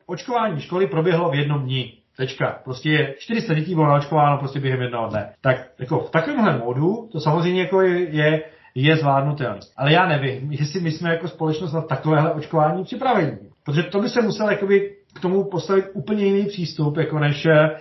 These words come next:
než je teď. Takže jako kapacitu u praktiků na takovýhle množství očkování já v této chvíli úplně nevidím.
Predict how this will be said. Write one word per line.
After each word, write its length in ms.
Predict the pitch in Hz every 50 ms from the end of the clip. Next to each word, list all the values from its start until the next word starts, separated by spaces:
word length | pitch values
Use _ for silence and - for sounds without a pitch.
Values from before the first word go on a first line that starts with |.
| - - - - -
než 320 | 135 139 143 143 143 - 160 165 160 156
je 180 | 156 151 165 165
teď. 340 | - 233 247 226 - - 123 117 98 92 -
Takže 360 | - 104 117 147 147 147 151 - - - _ _ _ _ _ -
jako 260 | 143 123 180 170 165
kapacitu 600 | 165 - - 160 160 151 160 - 226 214 - 214
u 100 | 160 165
praktiků 500 | 143 170 170 170 - 185 - - 190 190
na 120 | 175 160
takovýhle 440 | 139 - 156 147 - 202 196 185 190
množství 340 | 180 165 151 - - - 170
očkování 500 | 156 - - - 165 160 156 156 156 156
já 160 | 151 151 147
v 80 | 147 -
této 240 | 165 156 156 160 156 -
chvíli 200 | - 151 147 156
úplně 340 | 151 131 - 151 143 120 107
nevidím. 560 | 101 101 104 104 110 123 131 147 170 196 208